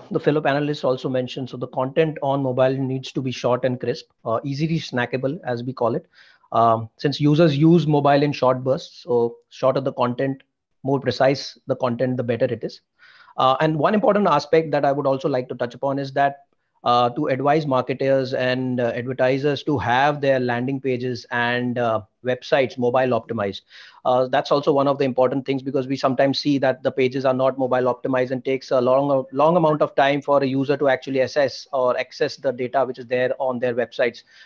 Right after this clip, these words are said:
if, if a user is accessing it through a mobile device. So having the pages mobile optimized is of paramount importance. And also needs, and also an advertiser also needs to create some sort of an active social media presence is what I believe is important,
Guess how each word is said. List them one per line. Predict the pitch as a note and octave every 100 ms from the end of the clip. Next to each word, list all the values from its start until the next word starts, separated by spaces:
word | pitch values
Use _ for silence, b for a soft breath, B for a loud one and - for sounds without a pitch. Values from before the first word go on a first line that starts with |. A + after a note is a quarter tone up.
| b
if, | D3+ D#3+
if | E3 D#3+ D#3
a |
user | C#3+ C#3 C#3
is | C3
accessing | B2 - C3 C3
it | A#2+
through | - B2+
a |
mobile | A#2+ A#2 A#2
device. | A2+ A#2+ A#2
So | - B2+ b b b _
having | B2 C3+ E3+ F3+
the | F3+ D#3 C3+
pages | D3 C#3+ D#3
mobile | C#3+ C#3 D#3 D3+
optimized | C#3+ D3+ C#3+ C#3+
is | C#3
of | C3+
paramount | C3 B2+ B2+ B2+ A2 -
importance. | A#2+ A2+ A2+ G#2 A#3 - _ _ _ -
And | D3
also | E3 F3+ B3
needs, | A3 - -
and | E3+ D#3+
also | D#3+ D#3+
an | G#3+
advertiser | G3 E3+ F3+ F3+ G3+
also | F3 E3+
needs | G3 E3 -
to | G3
create | - D#3 D#3 D#3+ F3+ F3+ -
some | D3+ E3
sort | E3+ D#3 D3+ -
of | C#3+ D3 D3 -
an | D3+ D3
active | C#3+ C#3 - D#3+
social | - D3+ - C3+
media | C3 C3 C3
presence | B2 A2 A2+ - B2+
is | B2
what | C3
I | C3
believe | A#2+ A#2+ B2+ C3
is | A#2+
important, | A#2 A#2+ A#2 B2 A2+